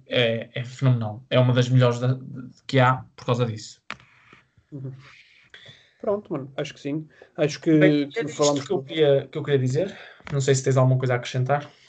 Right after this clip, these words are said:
Speaker 2: Não, tenho que, isto merece um bocadinho mais de cuidado para os nossos ouvintes perceberem o que é que, onde nós queremos chegar.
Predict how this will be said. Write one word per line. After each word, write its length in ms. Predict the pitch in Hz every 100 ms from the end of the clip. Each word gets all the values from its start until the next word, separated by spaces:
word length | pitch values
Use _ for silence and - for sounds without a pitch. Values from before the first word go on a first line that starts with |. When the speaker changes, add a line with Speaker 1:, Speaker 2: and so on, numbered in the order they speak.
| _ _
Speaker 2:
Não, 260 | 269 233 220
tenho 240 | 220 214
que, 100 | 196
isto 640 | 214 202 175 196 - -
merece 300 | 196 190 175
um 40 | 190
bocadinho 880 | 180 185 180 175 160 123 160 156 165
mais 320 | 175 185 151
de 80 | 156
cuidado 460 | 170 160 165 160
para 100 | 165
os 80 | 151
nossos 260 | 165 147 151
ouvintes 440 | 135 156 156 -
perceberem 760 | - 185 - 165 156 170 156
o 20 | 151
que 80 |
é 20 | 151
que, 80 | 160
onde 340 | 165 170 175
nós 180 | 165 139
queremos 240 | 165 156
chegar. 440 | - 156 139 135